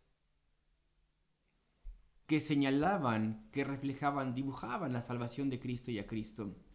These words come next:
Sin embargo, Cristo es la verdad, en el sentido de que Él cumple los tipos y las sombras.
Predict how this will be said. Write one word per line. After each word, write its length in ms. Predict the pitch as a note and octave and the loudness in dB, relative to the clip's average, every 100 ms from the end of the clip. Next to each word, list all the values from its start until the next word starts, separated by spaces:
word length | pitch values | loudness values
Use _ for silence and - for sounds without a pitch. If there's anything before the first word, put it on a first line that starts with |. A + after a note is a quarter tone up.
| - - - | -20 -20 -20
Sin 220 | - B2 C3+ | -8 -2 0
embargo, 400 | C3 C3+ C#3+ C#3+ | 2 2 2 2
Cristo 360 | E3 E3+ D3+ | 2 2 0
es 160 | B2+ A#2 | 0 0
la 180 | A#2 A2+ | 0 2
verdad, 640 | A2+ A2+ A#2+ B2 A2+ - - - - - _ | 2 2 0 0 0 -6 -16 -20 -20 -20 _
en 180 | A#2+ C3+ | 0 2
el 80 | C3+ | 2
sentido 400 | C#3 B2 D3 E3 | 0 2 2 2
de 160 | D#3 | 0
que 120 | D#3 | 2
Él 180 | D#3+ E3+ | 0 0
cumple 720 | F3 F#3+ F3+ D3 B2 A2+ G#2+ G#2+ | 0 4 4 4 4 4 2 2
los 320 | B2+ C3 - | 2 2 2
tipos 440 | C#3+ C#3+ C#3 B2+ | 4 4 4 -2
y 60 | A#2+ | -2
las 260 | A2+ A#2 - | -2 -2 -4
sombras. 600 | B2 A2 F2+ F2+ - | -2 0 -2 -6 -8